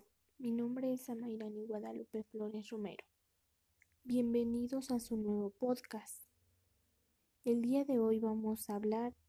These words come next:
sobre la cultura mesoamericana basada la cultura otomí. ¿Sabías que la cultura otomí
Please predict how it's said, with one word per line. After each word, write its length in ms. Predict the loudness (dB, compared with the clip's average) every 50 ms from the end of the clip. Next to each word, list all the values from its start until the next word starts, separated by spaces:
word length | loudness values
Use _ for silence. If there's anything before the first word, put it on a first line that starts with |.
| _ _ _ _ _ -14
sobre 400 | -8 -2 2 2 2 4 2 2
la 160 | 2 0 0
cultura 560 | -2 -2 -2 -2 -2 0 2 4 4 4 4
mesoamericana 1080 | 2 -2 -2 -2 -2 -2 -2 0 0 0 0 -2 -4 -4 -6 -4 -4 -4 -4 -6 -8 -10 _ _ _ _ _ _ _ _ _ _ _ _ _ -2
basada 600 | -2 0 0 0 0 0 0 0 0 -2 -4 -8 _ _ _ _ _ _ _
la 140 | 0 0 0
cultura 480 | 0 -2 -8 -6 0 2 2 4 4 2
otomí. 320 | 2 0 -4 -4 -4 -8 -10 -14 _ _ _ -20 _ _ _ _ _ _ _ _ -20 -20 _ _ _ _ _ _ _ -10
¿Sabías 640 | -2 2 2 4 4 6 6 6 4 4 2 -2
que 300 | 2 4 4 4 4 0 _ _ _ _ _ _ _ _ _ _ _ _ _ _ _ _ _ _ _ 0
la 160 | 2 2 2
cultura 460 | 2 0 -2 0 2 2 2 2 2
otomí 480 | 2 4 2 2 4 4 2 0 -2 -4